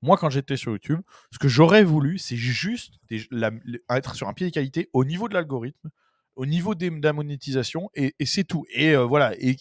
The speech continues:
et qu'on arrête les subventions. C'est tout. Je demande pas plus d'argent. Je demande juste qu'on nous, qu'on, qu'on me laisse faire mon boulot, qu'on,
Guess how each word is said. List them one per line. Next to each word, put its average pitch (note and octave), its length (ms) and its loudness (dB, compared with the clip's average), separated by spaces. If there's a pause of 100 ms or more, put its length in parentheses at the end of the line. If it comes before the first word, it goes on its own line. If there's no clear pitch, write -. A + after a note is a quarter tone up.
et C#3+ 60 -4
qu'on C3 160 -6
arrête D#3+ 160 2
les - 80 -12
subventions. C3+ 380 -12 (240)
C'est - 180 0
tout. C#4+ 220 4 (180)
Je - 100 -16
demande D#3+ 280 0
pas B3+ 80 2
plus A3+ 200 -4
d'argent. A#3 220 -2
Je D3 160 -8
demande D3+ 220 0
juste A3+ 180 -4
qu'on D3 220 -6
nous, C#3+ 180 -6
qu'on, - 220 -12 (100)
qu'on D3+ 140 -8
me C#3 100 -2
laisse G3+ 240 -2
faire G3 140 0
mon D#3+ 100 -6
boulot, D#3+ 220 -4
qu'on, C3+ 240 -10